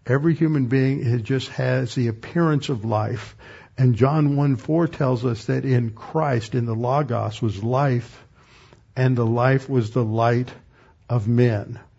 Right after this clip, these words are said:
So spiritual death is the loss of the human spirit, so the soul cannot understand what God has revealed or relate to God. That's what, uh, First Corinthians two fourteen says, "The natural or the soulish man that doesn't have spirit,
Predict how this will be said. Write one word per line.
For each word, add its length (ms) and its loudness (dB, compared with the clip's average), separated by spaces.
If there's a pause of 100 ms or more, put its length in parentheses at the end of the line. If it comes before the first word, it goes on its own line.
(440)
So 180 0
spiritual 560 6
death 340 4
is 200 2
the 120 0
loss 640 0
of 240 -2
the 80 0
human 380 0
spirit, 520 2 (680)
so 220 4
the 120 2
soul 320 2
cannot 540 0
understand 720 0
what 240 -2
God 340 0
has 240 0
revealed 560 2
or 240 -2
relate 440 2
to 100 -4
God. 440 -6 (520)
That's 280 2
what, 400 -2
uh, 280 -2
First 480 -4
Corinthians 720 0
two 300 0
fourteen 600 -2
says, 400 -4
"The 240 -2
natural 760 -2
or 60 -6
the 120 -4
soulish 680 -2
man 320 -2
that 140 -8
doesn't 260 -2
have 160 -4
spirit, 460 -6